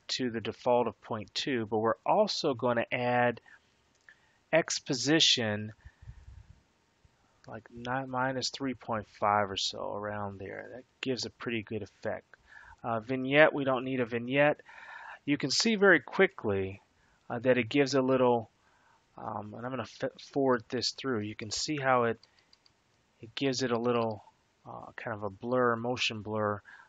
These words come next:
uh, look to it. So that usually works pretty well, and I'm just gonna go down here to the end, and then I'm gonna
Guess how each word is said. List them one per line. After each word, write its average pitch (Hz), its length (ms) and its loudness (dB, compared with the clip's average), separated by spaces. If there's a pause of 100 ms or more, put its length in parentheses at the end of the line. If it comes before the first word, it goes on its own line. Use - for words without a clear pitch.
(120)
uh, 104 100 -4
look 110 300 -6
to 92 220 -8
it. 95 120 -10 (540)
So - 140 -8
that 156 220 8
usually 151 380 2
works 135 280 4
pretty 127 280 -2
well, 120 400 4
and 110 60 -4
I'm 123 120 -6
just 135 180 -4
gonna 123 160 -4
go 127 220 2
down 123 320 2
here 120 220 -4
to 113 160 -10
the - 200 -6
end, 165 420 -4 (520)
and 113 180 -6
then 123 100 0
I'm 120 160 2
gonna 113 300 -2